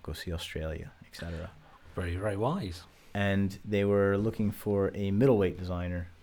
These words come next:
Speaker 1: And I remember going up there and knocking on the door and saying, "Well, if you've got money for a middleweight,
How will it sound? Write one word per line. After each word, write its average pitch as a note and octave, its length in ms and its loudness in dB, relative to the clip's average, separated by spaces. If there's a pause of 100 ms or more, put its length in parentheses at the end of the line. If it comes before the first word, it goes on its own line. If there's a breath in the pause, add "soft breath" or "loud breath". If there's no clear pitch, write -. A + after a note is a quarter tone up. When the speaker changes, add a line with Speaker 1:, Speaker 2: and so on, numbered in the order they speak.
Speaker 1:
And G2+ 80 -6
I - 40 -2
remember B2 300 2
going A#2 240 2
up A#2 160 0
there G2+ 420 4
and G2 280 2
knocking G#2+ 280 4
on G#2 120 4
the F#2 80 0
door F#2+ 240 2
and F2+ 100 -2
saying, F#2+ 360 -2 (1120 loud breath)
"Well, G#2 120 0
if - 80 -10
you've C3 80 -4
got E3 160 8
money D3 220 8
for B2 160 4
a A2+ 40 6
middleweight, C3 640 6